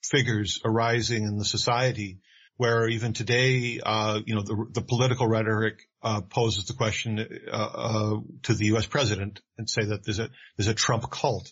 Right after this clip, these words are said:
I mean, uh, Republican, uh, senators t-, use that kind of language to talk about the circumstances of the day. So the religious fervor and the vulnerability of the population to religious appeals is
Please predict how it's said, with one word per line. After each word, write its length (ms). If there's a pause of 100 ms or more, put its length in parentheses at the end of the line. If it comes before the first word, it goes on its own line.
I 40
mean, 340 (140)
uh, 260 (300)
Republican, 760 (380)
uh, 140
senators 640 (180)
t-, 60 (100)
use 240
that 160
kind 140
of 60
language 380
to 60
talk 240
about 240
the 80
circumstances 680
of 120
the 80
day. 220 (460)
So 120
the 140
religious 440
fervor 640 (220)
and 120
the 60
vulnerability 800
of 100
the 60
population 640
to 100
religious 440
appeals 840 (580)
is 420